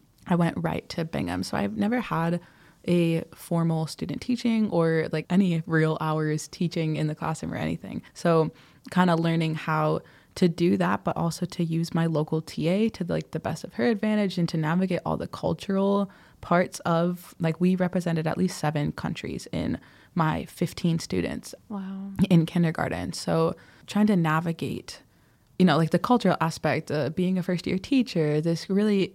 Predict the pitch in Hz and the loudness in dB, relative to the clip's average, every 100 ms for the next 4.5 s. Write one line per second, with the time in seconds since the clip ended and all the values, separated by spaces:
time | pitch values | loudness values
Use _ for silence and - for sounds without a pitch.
0 | - 175 196 208 180 - 226 269 294 214 | -6 -2 0 0 0 0 -2 -2 -2 -2
1 | 170 156 156 156 170 170 - 165 160 156 | 0 0 0 -2 0 0 0 0 2 2
2 | - 294 262 - 160 156 156 156 156 160 | 2 4 4 2 -2 -2 -4 -4 -4 -4
3 | 175 - 277 247 196 185 165 165 156 - | -6 -4 0 2 2 2 2 2 0 -2
4 | - - - 175 170 | -4 -6 -4 2 2